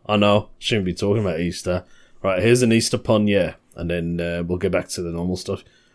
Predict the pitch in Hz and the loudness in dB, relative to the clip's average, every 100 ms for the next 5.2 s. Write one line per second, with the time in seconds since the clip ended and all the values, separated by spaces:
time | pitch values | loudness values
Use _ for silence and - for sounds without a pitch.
0 | _ _ - 101 - _ _ _ _ 156 | _ _ -2 0 0 _ _ _ _ 10
1 | 214 214 214 190 - 139 156 - - 135 | 12 12 12 10 6 8 10 8 4 6
2 | 139 127 131 - - 120 110 117 113 - | 6 6 0 -2 0 0 4 2 2 0
3 | 107 92 - 87 - 95 92 - _ _ | -2 -2 -4 -4 -6 -6 -6 -10 _ _
4 | _ - 120 107 101 92 87 87 - - | _ -6 0 2 2 2 0 -2 -4 -2
5 | 101 | -2